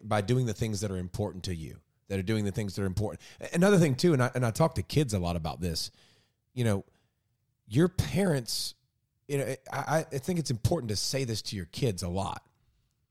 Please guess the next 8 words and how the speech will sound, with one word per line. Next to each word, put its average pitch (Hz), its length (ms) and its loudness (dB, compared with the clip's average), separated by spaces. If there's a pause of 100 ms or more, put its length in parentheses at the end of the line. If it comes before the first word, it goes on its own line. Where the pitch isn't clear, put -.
(280)
Like, - 180 -12
your 160 100 2
parents 165 640 -4 (160)
want 131 300 -4
what's 127 200 -4
best 120 340 0
for 107 160 -4
you. 90 280 -4